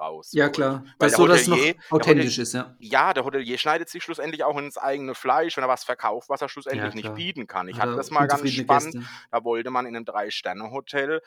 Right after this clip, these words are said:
Speaker 2: äh, unbedingt während meiner Live-Aufnahme mit 'nem riesen Hummer auf 'nem Goldtablett hinter mir
Speaker 1: <laughs>
Speaker 2: vorbeirennen. Also, hat man auch gemacht. Danach gab's natürlich bei Holidaycheck unglaublich viele Beschwerden, weil das Hotel hat noch nie 'nen Hummer von innen gesehen,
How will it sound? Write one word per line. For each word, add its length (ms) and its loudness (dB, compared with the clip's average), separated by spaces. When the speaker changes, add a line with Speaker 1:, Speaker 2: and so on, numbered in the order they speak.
Speaker 2:
äh, 120 2
unbedingt 800 -8
während 260 -4
meiner 320 -6
Live-Aufnahme 1000 -6
mit 180 -18
'nem 120 -10
riesen 560 -10
Hummer 300 -2
auf 200 -4
'nem 100 -10
Goldtablett 640 -2
hinter 260 -6
mir 140 -4
Speaker 1:
<laughs> 0 -
Speaker 2:
vorbeirennen. 1160 0
Also, 220 -8
hat 240 4
man 120 6
auch 280 -2
gemacht. 400 -2
Danach 320 0
gab's 220 -4
natürlich 320 -10
bei 100 -2
Holidaycheck 640 -6
unglaublich 560 -4
viele 220 -14
Beschwerden, 500 -6
weil 120 -4
das 120 -12
Hotel 260 -6
hat 140 -6
noch 160 -10
nie 160 -10
'nen 180 -10
Hummer 240 -6
von 140 -12
innen 300 -8
gesehen, 360 -6